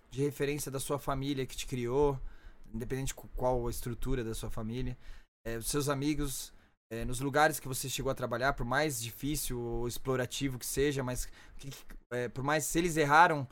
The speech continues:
o que que eles querem que, que você quer que eles lembrem de você, que você fez o seu melhor, é, que você, é, dentro das suas possibilidades, conseguiu ajudar tantas pessoas, fazer um ni-, é,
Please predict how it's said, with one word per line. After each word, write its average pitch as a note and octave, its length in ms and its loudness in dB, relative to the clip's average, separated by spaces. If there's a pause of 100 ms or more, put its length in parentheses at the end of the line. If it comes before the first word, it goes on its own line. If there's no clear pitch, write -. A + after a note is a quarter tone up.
(120)
o - 40 -20
que - 100 -12
que - 80 -4
eles D#3+ 120 0
querem D#3 200 4
que, C#3+ 120 -10
que D3+ 260 -10
você D#3+ 280 0
quer E3+ 120 -2
que E3 80 -4
eles C#3+ 120 -2
lembrem C#3 220 -2
de B2 60 -4
você, B2 200 -4
que A#2 100 -6
você A#2 280 -2
fez C#3 220 0
o - 40 -2
seu - 140 -4
melhor, A2+ 400 0 (600)
é, A#2 540 -4
que - 100 -12
você, C#3 320 0 (220)
é, C3+ 320 2 (720)
dentro E3 220 2
das D#3 100 0
suas E3 160 -2
possibilidades, D3+ 1000 4 (300)
conseguiu C#3+ 560 2 (360)
ajudar C#3+ 440 4
tantas D#3+ 340 -2
pessoas, D3 560 0
fazer C3+ 480 -4 (420)
um C#3 140 -2
ni-, D#3 240 -2
é, D3 240 2